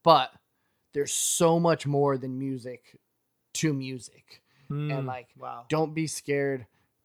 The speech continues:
Speaker 1: to sacrifice. Don't be scared to try new things. It's so much work for somebody who's just like, "Hey, I am a talented guitar player," or "I am a talented rapper," or "I am a talented poet.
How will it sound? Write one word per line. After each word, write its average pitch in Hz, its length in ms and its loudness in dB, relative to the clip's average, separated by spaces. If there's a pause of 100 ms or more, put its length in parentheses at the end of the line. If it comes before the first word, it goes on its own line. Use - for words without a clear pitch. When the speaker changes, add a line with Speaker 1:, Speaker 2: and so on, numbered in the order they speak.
Speaker 1:
to 127 500 -8 (400)
sacrifice. 147 760 0
Don't 143 180 -4
be 139 40 -8
scared 135 400 -6
to 127 60 -14
try 139 340 -2
new 139 240 -4
things. 135 600 -10 (200)
It's 151 140 -8
so 139 1000 0 (180)
much 135 540 -8
work 127 640 -16 (420)
for 147 80 -6
somebody 160 340 0
who's 143 180 -2
just 143 180 -4
like, 135 160 -8
"Hey, 147 340 0 (800)
I 151 160 2
am 151 200 0
a 131 220 -4
talented 151 420 0
guitar 147 320 0
player," 127 440 -8 (280)
or 127 200 -6
"I 143 200 2
am 139 320 -4
a 135 80 -8
talented 147 400 0
rapper," 135 580 0 (300)
or 127 100 -4
"I 135 160 -2
am 135 100 -6
a 127 140 -10
talented 143 540 -4
poet. 143 440 0